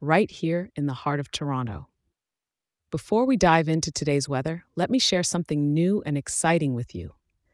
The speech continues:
If you're as keen on getting your daily weather updates as I am on sharing them, why not have them delivered straight to your inbox? That's right.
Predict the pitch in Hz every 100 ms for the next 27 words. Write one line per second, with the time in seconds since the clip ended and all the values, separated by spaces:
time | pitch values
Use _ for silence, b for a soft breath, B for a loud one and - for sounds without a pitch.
0 | _ _ _ - 143 160 151 - - 208
1 | 214 151 143 147 139 131 143 147 139 147
2 | 143 - 151 - 143 - 135 143 180 151
3 | 135 127 - 185 185 147 117 110 151 b
4 | b b b b 143 156 214 208 - 170
5 | 156 175 156 147 156 143 131 - - -
6 | 165 - - 156 156 143 139 113 104 -
7 | - - _ _ _ _ _ _ - 175
8 | - 151 107